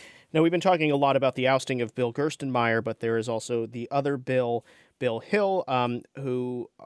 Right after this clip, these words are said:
under his watch, he, the big project was S L S, which has long been criticized for its price tag and its delay. Um, do you think that those criticisms kind of led to this kind of change in leadership for Bill Hill?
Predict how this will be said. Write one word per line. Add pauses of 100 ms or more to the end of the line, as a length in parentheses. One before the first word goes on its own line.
(100)
under
his
watch,
he,
the
big
project
was
S
L
S,
which
has
long
been
criticized
for (100)
its
price
tag (480)
and
its
delay. (440)
Um, (100)
do
you
think
that (280)
those
criticisms (280)
kind
of
led
to
this
kind
of
change
in
leadership
for
Bill
Hill?